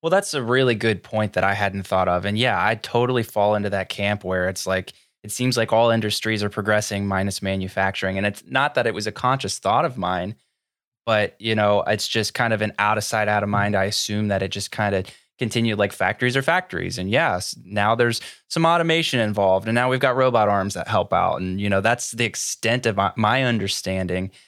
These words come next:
Um, and that's really cool. So what does that do for us as Americans having more American factories? I mean, I would assume it stimulates the economy. It,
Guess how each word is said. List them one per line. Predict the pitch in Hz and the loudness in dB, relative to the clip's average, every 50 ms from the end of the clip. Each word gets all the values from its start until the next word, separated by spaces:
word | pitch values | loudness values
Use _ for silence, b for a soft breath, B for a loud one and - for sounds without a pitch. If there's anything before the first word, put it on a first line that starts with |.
| b b b b _ _ | b b b b _ _
Um, | - 104 107 107 101 92 95 95 - - _ _ - | -2 0 2 2 2 0 -2 -4 -8 -10 _ _ -6
and | 135 139 151 | -2 0 0
that's | 165 170 - - | 0 -2 -2 -2
really | 180 180 185 175 151 127 B B B B B B _ _ _ | 0 2 2 2 2 0 B B B B B B _ _ _
cool. | - 160 165 | 0 0 0
So | 156 - 165 143 | 0 0 -2 0
what | 135 151 - | 0 0 0
does | - 226 233 - | 0 -4 -2 0
that | 214 190 135 117 110 | 0 0 0 -2 -2
do | 123 127 139 143 147 147 147 139 131 135 - _ _ _ _ _ _ _ _ _ _ _ _ _ _ _ _ _ _ _ _ _ _ _ _ _ - | -2 0 2 2 2 2 2 0 0 -4 -6 _ _ _ _ _ _ _ _ _ _ _ _ _ _ _ _ _ _ _ _ _ _ _ _ _ -18
for | - - - 139 131 127 127 123 123 117 110 107 95 - _ _ _ _ _ | -10 -4 0 2 4 4 4 4 4 2 2 0 -4 -8 _ _ _ _ _
us | - 113 131 147 131 113 - - | 0 2 2 2 2 0 -2 0
as | 95 110 113 107 104 | 0 2 2 2 0
Americans | 107 107 104 104 107 120 131 131 127 131 - 110 104 101 101 95 | 0 0 2 2 4 4 4 2 2 0 0 0 0 0 -2 -4
having | - - - 110 110 113 110 120 113 110 | -4 -2 0 0 0 0 0 0 0 0
more | 107 104 104 104 107 107 104 101 - | 0 0 0 2 2 2 2 2 0
American | - 104 104 104 104 104 101 101 101 101 101 - - 104 98 95 92 95 92 95 98 - _ _ _ _ _ _ _ _ _ _ _ _ _ _ _ _ - | 0 -2 -2 -2 -2 -2 0 0 0 -2 -2 -4 -6 -4 -4 -4 -4 -4 -6 -8 -10 -12 _ _ _ _ _ _ _ _ _ _ _ _ _ _ _ _ -2
factories? | 131 131 131 127 131 - 101 101 101 101 110 | 0 0 0 0 -2 -4 -2 -2 0 0 2
I | 113 | 2
mean, | 113 110 113 110 | 2 2 2 2
I | 107 110 | 2 2
would | 110 110 104 | 2 0 0
assume | 101 - - - 139 139 139 135 | -2 -2 -2 0 2 2 2 2
it | 127 - | 2 0
stimulates | - - 123 120 117 117 113 107 107 104 - - | -2 -4 -2 0 0 2 2 2 2 0 -2 -4
the | 95 95 | -6 -6
economy. | 98 - - - 147 147 147 147 151 143 143 143 143 143 139 135 127 | -6 -4 -2 0 2 2 2 2 2 0 0 0 2 2 2 2 2
It, | 120 117 113 - | 0 0 -2 -6